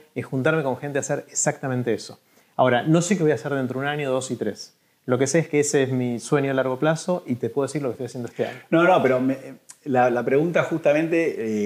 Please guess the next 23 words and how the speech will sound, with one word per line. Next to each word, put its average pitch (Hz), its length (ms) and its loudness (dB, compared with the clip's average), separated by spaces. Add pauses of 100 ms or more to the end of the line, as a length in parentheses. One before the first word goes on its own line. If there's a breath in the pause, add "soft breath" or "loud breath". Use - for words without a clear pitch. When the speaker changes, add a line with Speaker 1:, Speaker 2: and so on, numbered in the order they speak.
(140)
Speaker 2:
eh, - 120 -12
iba 135 480 4
a 113 100 -2
eso, 117 300 -2
que - 320 -8
vas 147 320 2
a 165 80 4
seguir 139 540 2
en 117 100 -8
el 113 120 -4
mundo 139 320 0
de 120 40 4
las 113 220 0
ideas 135 320 0
y 120 40 -4
de 110 60 -4
las 107 120 -2
personas, 107 420 -4
porque 104 240 -4
pensé 113 500 -2
que 160 100 4
tal 120 200 2
vez 151 380 0